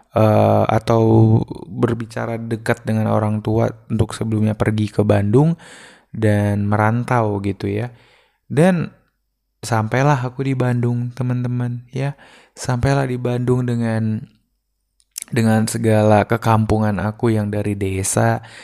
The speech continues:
eh, tiba di Bandung, kemudian mereka menyambut dengan sangat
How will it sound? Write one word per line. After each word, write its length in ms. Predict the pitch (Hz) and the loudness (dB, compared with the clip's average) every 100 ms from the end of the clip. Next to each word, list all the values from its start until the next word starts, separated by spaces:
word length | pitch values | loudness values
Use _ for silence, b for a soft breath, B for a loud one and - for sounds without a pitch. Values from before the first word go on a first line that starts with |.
| B B B | B B B
eh, 240 | - 101 98 | -4 -4 -2
tiba 320 | 101 98 95 | -4 -4 -2
di 160 | 92 95 | -4 -4
Bandung, 560 | 90 90 101 117 123 | -4 -2 2 2 2
kemudian 560 | 110 101 98 101 101 98 | 0 0 0 0 0 0
mereka 320 | 98 - 98 | -2 -4 -6
menyambut 480 | 98 98 95 98 101 | -4 -6 -4 -4 -4
dengan 400 | 107 123 131 127 | -4 -4 -6 -2
sangat 640 | 160 170 175 180 185 165 | 2 4 6 6 4 2